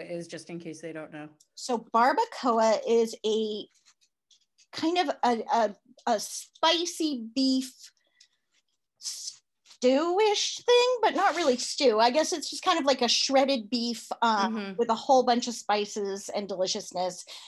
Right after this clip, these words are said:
Speaker 2: that you cook for hours and hours and hours, and then you shred it and put it into tacos.
Speaker 1: Mm-hmm. Or enchiladas.
Speaker 2: Or
Speaker 1: Or
Speaker 2: enchiladas,
Speaker 1: a
Speaker 2: yes.
Speaker 1: burrito bowl, or,
Speaker 2: Yes.
Speaker 1: yeah.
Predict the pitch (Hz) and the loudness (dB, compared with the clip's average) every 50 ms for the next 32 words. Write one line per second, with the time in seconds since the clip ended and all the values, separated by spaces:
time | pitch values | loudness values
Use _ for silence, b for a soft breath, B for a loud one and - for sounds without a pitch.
0 | B B _ 240 202 190 208 202 208 - - 302 294 294 - - 247 226 220 202 | B B _ 0 0 0 -4 -10 -10 -2 -2 -2 -2 -2 -4 -2 0 2 2 2
1 | - - 240 240 247 240 240 233 233 214 208 208 214 - 208 185 185 190 185 180 | 2 4 4 6 6 4 2 2 0 0 0 0 0 0 -2 -2 -2 0 0 0
2 | 185 185 180 175 208 190 190 185 185 190 180 - - - 185 175 165 - - - | 0 -2 -2 -4 -8 -10 -10 -10 -10 -8 -10 -8 -6 -4 -4 -4 -6 -8 -12 -12
3 | 196 175 175 160 156 - - - - - - - - - - - 143 - - _ | -8 -8 -8 -8 -8 -12 -14 -16 -14 -12 -14 -12 -12 -12 -12 -12 -14 -16 -18 _
4 | _ _ _ B B B B B - 208 220 226 208 214 214 214 214 233 226 247 | _ _ _ B B B B B -8 -6 -6 -6 -4 -6 -6 -6 -6 -8 -4 0
5 | 247 247 262 247 240 247 247 233 220 190 185 190 190 190 190 190 190 269 262 254 | 2 2 2 2 0 -2 -4 -2 -2 0 0 0 0 0 0 2 4 4 4 6
6 | 247 226 220 202 196 240 254 262 240 196 175 - 214 196 180 - 226 214 - - | 4 2 0 0 2 4 4 4 4 2 0 -2 -4 -6 -4 0 2 4 4 2
7 | - - - - - - 233 233 226 226 220 220 220 196 180 208 190 190 180 185 | 0 -4 -14 -16 -16 -14 -12 -8 -6 -4 -2 -2 -2 -2 -4 -6 -4 -4 -4 -4
8 | 190 190 185 185 185 185 185 185 185 185 185 180 - 160 165 165 165 165 165 160 | -2 -2 -2 -2 -2 -2 -2 -4 -4 -4 -6 -6 -6 -6 -4 -4 -4 -2 -4 -4
9 | 160 - 175 180 165 151 151 | -6 -6 -6 -8 -8 -8 -10